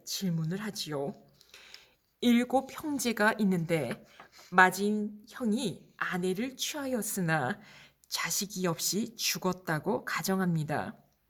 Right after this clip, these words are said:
동생 둘째부터 일곱째까지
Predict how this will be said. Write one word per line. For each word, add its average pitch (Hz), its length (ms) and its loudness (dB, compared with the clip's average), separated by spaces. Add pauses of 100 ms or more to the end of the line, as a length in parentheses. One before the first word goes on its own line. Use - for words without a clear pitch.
(400)
동생 208 640 4
둘째부터 214 1120 -2
일곱째까지 220 1400 -4